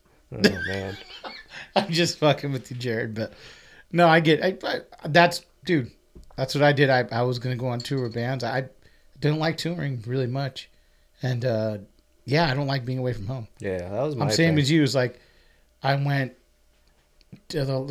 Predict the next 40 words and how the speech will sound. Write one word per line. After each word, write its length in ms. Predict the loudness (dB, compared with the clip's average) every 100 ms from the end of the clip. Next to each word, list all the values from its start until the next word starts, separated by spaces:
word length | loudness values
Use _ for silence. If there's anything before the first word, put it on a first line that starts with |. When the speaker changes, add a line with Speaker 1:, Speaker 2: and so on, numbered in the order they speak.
| 2
Speaker 2:
that 160 | 2 2
Toxic 420 | 0 2 0 0
Day, 180 | 0 2
which 180 | 0 -2
was, 140 | -4
like, 160 | -4 -4
a 100 | -10 -10
swim 280 | -8 -6
bait 200 | -4 -6
thing 220 | -4 -6 -6
up 140 | -8
north, 300 | -10 -10 -12 _
Speaker 1:
Mm-hmm. 220 | -4 -4 -6 _ _ _ -6
Speaker 2:
and 140 | -4
it 80 | -2
was 200 | -2 0
the 80 | -4
first 340 | 0 -2 0
time 220 | -2 -2
I've 120 | -2 -4
been 140 | -4
away 260 | -2 -2 -4
from 400 | -4 -8 -6 -4
my 320 | -6 -8 -10
wife 680 | -10 -8 -4 -6 -6 -16 -20 _ _ _ _ _ _ _ _
in 220 | -8 -8
twenty 380 | -8 -8 -6 -4
years. 420 | -6 -6 -10 -14 -20 _ _ -12
Speaker 1:
Oh, 60 |
wow. 320 | -6 -4 -4 -8 -20 _
Speaker 2:
So 120 | -2 0
I 40 |
had 40 | 0
to 40 |
stay 260 | 0 2 2
by 160 | 0
myself, 520 | -2 -2 -2 0 -2
and 80 | -6
I'm, 60 | -10
like, 260 | -10 -12